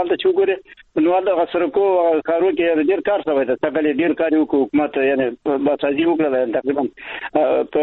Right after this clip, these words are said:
دامې، یعنې تقریبا ډېر کار یې وکړو. نو په ټوله کې چې ګورو، سړکونه واړه دي، ډېر واړه دي، آه، شیبر صاحب، سړکونه ډېر یک طرفه سړکونه دي. نو بیا هم ښه دي، نو هغه ما مخکې درته ویلي چې د کندوز او بدخشان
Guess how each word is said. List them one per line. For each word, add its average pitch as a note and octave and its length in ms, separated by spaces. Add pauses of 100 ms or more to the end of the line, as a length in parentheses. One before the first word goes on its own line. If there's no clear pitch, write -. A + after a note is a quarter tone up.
(120)
دامې، D3+ 320
یعنې C#3 200
تقریبا D#3 240
ډېر E3 200
کار E3 180
یې C#3 100
وکړو. B2+ 200 (380)
نو F#3+ 80
په - 80
ټوله A#3+ 220
کې G#3 120
چې G3+ 140
ګورو، A#3+ 220
سړکونه G#3+ 320
واړه F3+ 400
دي، E3 100 (200)
ډېر F#3+ 180
واړه F#3 240
دي، F#3 160
آه، C3+ 320
شیبر D3+ 340
صاحب، F3 120
سړکونه D#3 460
ډېر F3 100 (140)
یک - 120
طرفه D#3 280
سړکونه F3 480
دي. F#4 60 (460)
نو D#4+ 100
بیا G4 260
هم G#3 80 (120)
ښه - 180
دي، G#3 60
نو G3 120
هغه F3+ 320
ما F#3+ 160
مخکې F#3+ 180
درته E3+ 200
ویلي F3+ 140
چې D3+ 120
د D#3 100
کندوز E3 260
او E3 60
بدخشان E3+ 380